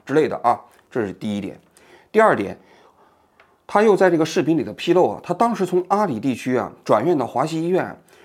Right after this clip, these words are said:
是用的湾零五五零的公务机啊。不但如此啊，这全程都有医疗小组啊，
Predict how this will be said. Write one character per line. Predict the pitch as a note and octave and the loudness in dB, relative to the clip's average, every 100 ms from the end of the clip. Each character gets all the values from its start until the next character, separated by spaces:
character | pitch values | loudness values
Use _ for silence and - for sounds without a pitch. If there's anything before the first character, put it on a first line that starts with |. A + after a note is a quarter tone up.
| _ | _
是 | - G#3+ | -4 0
用 | G#3 | 2
的 | D3+ | 2
湾 | E3+ G#3+ F#3+ | 4 4 6
零 | F3 | 4
五 | E3+ D#3+ D#3+ F3+ A3 A2 | 4 -2 -4 0 0 0
五 | |
零 | G2 G#2+ | -2 -2
的 | C#3+ | -4
公 | E3 G#3 | -2 -2
务 | C#3 | -2
机 | G2 C#3+ E3 | -4 0 0
啊。 | G2 - _ _ _ _ - | -2 -18 _ _ _ _ 0
不 | F#3 | 2
但 | D3+ | 2
如 | B2 | 0
此 | E3 G2 | -2 -4
啊， | F#2 G2+ - - - | -8 -10 -12 -20 -18
这 | - | -16
全 | - - G#2 | -12 -6 -6
程 | C#3+ F3 | -4 -4
都 | C3+ | -4
有 | A#2 F#2 | -6 -6
医 | A#2+ | -4
疗 | G#2+ | -6
小 | G#2+ F#2+ | -6 -6
组 | - - | -8 -10
啊， | D2+ | -16